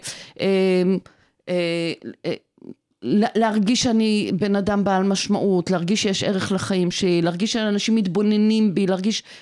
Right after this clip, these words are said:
חלק מקבוצה, חלק מחברה. יש כל כך הרבה צרכים, שיש רשימה שלמה של צרכים. אני, אני יודעת, תיאוריית ההכוונה העצמית מ-, מסכמת את זה בשלושה, באוטונומיה, מסוגלות ושייכות, אבל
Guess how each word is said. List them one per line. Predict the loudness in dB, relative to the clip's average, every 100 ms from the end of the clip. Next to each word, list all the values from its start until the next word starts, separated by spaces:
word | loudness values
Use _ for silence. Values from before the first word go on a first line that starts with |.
| -8
חלק | -4 0 0 0
מקבוצה, | 0 0 -2 -2 -2 -2 -2
חלק | -2 -2 0
מחברה. | 0 0 -2 -2 -4 -14 -4
יש | -2
כל | 0 0
כך | -2 -2
הרבה | 0 0
צרכים, | 0 0 0 0 2 2 2
שיש | 0 0 0 0 0 0
רשימה | 0 2 0
שלמה | 0 0 0
של | -2
צרכים. | -4 -4 -2 -2 -4 -4 -10 -20 -20 -20 -10 -2
אני, | 0 2
אני | 2
יודעת, | 2 0
תיאוריית | -2 0 -2
ההכוונה | -2 2 2 2
העצמית | 2 2 2 2
מ-, | 2 2
מסכמת | 0 0 2 2
את | 2
זה | 2
בשלושה, | 0 0 0 0 0 0
באוטונומיה, | 0 -2 0 2 2 2
מסוגלות | 0 0 0 0
ושייכות, | -2 -2 -2 -2 -2 -4 -6 -16 -18 -18 -16 -6
אבל | 0 0